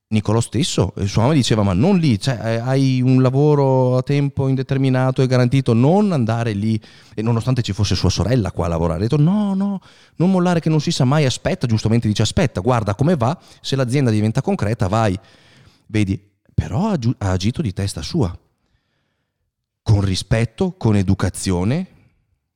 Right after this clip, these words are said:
però siamo noi i padroni della nostra vita. Certo è che se mancano anche le disponibilità economiche, altro fu-, punto molto importante, ovvero, eh, eh, sì,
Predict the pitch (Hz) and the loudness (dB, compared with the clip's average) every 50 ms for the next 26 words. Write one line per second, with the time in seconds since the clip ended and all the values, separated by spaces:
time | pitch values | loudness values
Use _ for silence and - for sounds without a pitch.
0 | _ _ _ _ _ _ _ _ _ _ _ _ _ _ _ - - 107 104 117 | _ _ _ _ _ _ _ _ _ _ _ _ _ _ _ -4 -4 -2 -2 -2
1 | 165 170 - - 113 107 101 95 104 151 190 180 131 - 113 101 101 98 98 92 | -4 -2 -2 0 2 2 4 4 4 4 4 4 4 2 2 2 2 2 0 0
2 | 92 90 87 87 87 - - 90 85 85 82 - - 82 - _ _ _ _ _ | 0 -2 -2 -4 -4 -4 -6 -6 -4 -4 -6 -8 -8 -12 -12 _ _ _ _ _
3 | _ _ _ _ _ _ _ _ _ _ _ _ _ _ - - 104 101 95 92 | _ _ _ _ _ _ _ _ _ _ _ _ _ _ -6 -4 -2 0 0 -2
4 | - - 90 85 95 104 95 82 - - _ _ _ _ _ _ _ _ _ - | -2 -2 0 0 2 2 0 -2 -4 -10 _ _ _ _ _ _ _ _ _ -14
5 | - - - - 80 - - _ - 76 92 113 117 110 - 104 101 110 117 117 | -12 -12 -10 -10 -10 -10 -12 _ -6 -2 0 0 0 0 0 0 0 2 0 0
6 | - 95 82 92 92 127 - - - 160 143 127 113 - 104 101 - 104 87 80 | 0 -2 -4 -2 -2 -2 -2 -2 -2 0 0 0 0 -2 -2 -2 -2 -2 -4 -4
7 | 82 82 90 120 - - 226 233 - - 117 87 - - - - - - - - | -2 -2 -2 -2 -2 -2 -6 -6 -8 -8 -10 -8 -4 -4 -4 -4 -6 -8 -14 -16
8 | - - _ - 92 95 92 - 90 87 95 101 92 - 82 82 - 123 131 - | -18 -18 _ -4 -2 -2 -2 -2 -2 -2 0 0 -2 -2 -4 -4 -2 -4 -4 -4
9 | - 92 95 95 101 - 147 147 - _ - 87 98 95 87 104 107 98 98 87 | -6 -6 -6 -6 -8 -8 -8 -10 -10 _ -6 -4 -4 -2 0 0 2 2 0 -2
10 | 78 - _ _ _ _ _ - - - - - - - _ _ _ _ _ _ | -4 -6 _ _ _ _ _ -20 -20 -20 -20 -20 -20 -20 _ _ _ _ _ _
11 | _ _ _ _ _ _ _ _ _ _ _ - 131 127 117 98 - _ _ _ | _ _ _ _ _ _ _ _ _ _ _ -2 0 0 0 -2 -4 _ _ _
12 | _ _ _ - 92 90 90 87 87 85 87 87 87 90 90 90 - - 165 135 | _ _ _ -14 -12 -10 -8 -6 -6 -4 -4 -2 -2 0 -2 -2 0 0 0 0
13 | 98 - _ _ _ | 0 -2 _ _ _